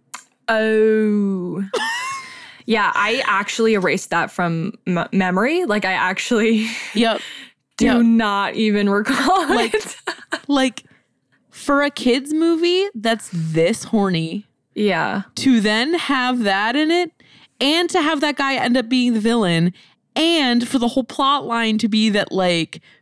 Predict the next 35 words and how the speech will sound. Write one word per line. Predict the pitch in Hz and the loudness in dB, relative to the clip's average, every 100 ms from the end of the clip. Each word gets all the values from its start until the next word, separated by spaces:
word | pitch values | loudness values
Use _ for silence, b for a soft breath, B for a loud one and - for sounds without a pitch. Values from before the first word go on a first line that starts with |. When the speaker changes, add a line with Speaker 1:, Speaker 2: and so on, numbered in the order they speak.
| _ | _
Speaker 2:
basically | - 190 220 247 240 226 | 0 2 2 0 2 2
Daphne | 208 180 202 - 190 185 | 2 2 0 0 0 2
is, | 190 | 2
like, | 185 175 - | 0 -2 -4
come | - 190 | -2 0
on | 170 165 180 | 2 2 0
to | 214 196 | 0 0
by | 185 175 | 2 0
guys | 160 160 160 175 | 0 0 0 -2
twenty-four | - 180 185 190 | -2 0 0 0
seven, | 202 190 196 | 0 0 0
and | 214 196 | 0 0
then | 202 | -2
for | 208 233 | -2 -2
Fred | 233 208 | -2 -2
to | 208 | -2
be | 208 | -2
like, | 196 180 - | -2 -4 -6
"You're | 202 190 | -4 0
marking | 175 175 208 220 | 0 0 -2 -2
your | 208 190 | 0 -2
territory." | - 180 165 202 247 285 269 269 277 285 285 294 | 0 0 2 0 0 0 2 2 2 2 0 -2
I | 285 - | -2 0
was | 240 214 | 0 0
just | 202 196 | 0 0
Speaker 1:
Yeah. | |
Speaker 2:
like, | 190 202 B B B - | -2 -4 B B B -2
I | 240 233 262 294 311 _ _ _ _ _ _ | 0 0 0 -2 -4 _ _ _ _ _ _
shudder | - - - 302 277 220 180 | -8 -6 -2 -2 0 0 -2
to | - 202 | -2 -4
think | 202 160 131 175 | 0 -2 -2 0
what | 170 - | -2 -2
stupid | - 185 180 170 | -6 -2 0 0
bullshit | 165 170 - 185 175 | 2 0 0 0 0
happened | 175 170 151 185 185 185 190 | 0 -2 -2 -2 -2 0 -2